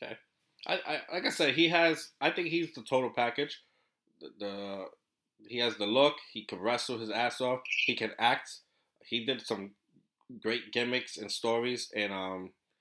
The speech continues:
Lucha Underground, where he played the White Rabbit. I mean, it wasn't just about wrestling. I think anybody who ca-, who spent a lot of time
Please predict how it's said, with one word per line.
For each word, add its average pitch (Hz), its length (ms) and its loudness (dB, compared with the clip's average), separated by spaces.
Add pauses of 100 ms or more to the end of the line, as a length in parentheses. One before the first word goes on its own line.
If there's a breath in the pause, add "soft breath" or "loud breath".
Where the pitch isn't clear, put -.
(200)
Lucha 120 300 -2
Underground, 123 480 2 (720)
where 92 120 -4
he 110 120 0
played 107 260 0
the 98 60 -4
White 98 240 -2
Rabbit. 113 340 0 (1160)
I 85 40 -12
mean, 101 200 -6
it 101 40 -6
wasn't 110 340 0
just 110 160 0
about 98 220 -2
wrestling. 107 380 0 (340 soft breath)
I 165 120 6
think 196 180 4
anybody 170 280 8
who 139 140 2
ca-, - 300 -4
who 139 260 6 (180)
spent - 360 4
a 123 80 2
lot 110 280 4
of 123 140 0
time 123 360 2